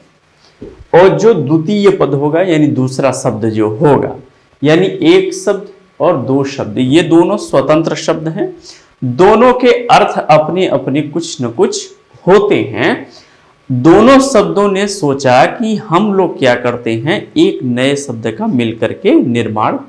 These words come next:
कर लेते हैं। तो कपि ने कहा कि भाई हम अपना अंतिम वर्ण आपको दे देते हैं, आपके लिए छोड़ देते हैं, आपके लिए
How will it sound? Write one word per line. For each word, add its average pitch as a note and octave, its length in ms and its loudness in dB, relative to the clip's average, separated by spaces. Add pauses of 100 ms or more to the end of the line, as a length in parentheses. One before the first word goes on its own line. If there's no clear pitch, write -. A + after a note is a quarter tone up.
कर F3 180 4
लेते G2+ 340 -4
हैं। F2+ 300 -20 (720)
तो F3+ 120 2 (200)
कपि G3+ 280 4
ने G#3 220 2
कहा B2 440 0
कि - 300 -8
भाई D#3+ 380 -2
हम E3+ 200 -2 (140)
अपना D3+ 340 0 (160)
अंतिम C#3 500 -4
वर्ण C#3+ 340 0
आपको A2+ 420 -4
दे B2+ 240 -2
देते A2 360 -4
हैं, D#3+ 220 -6 (160)
आपके A#2+ 320 0
लिए D3+ 200 0
छोड़ D#3 380 -4
देते A2 300 -6
हैं, F#3 260 -8
आपके A#2+ 360 -4
लिए E3 280 6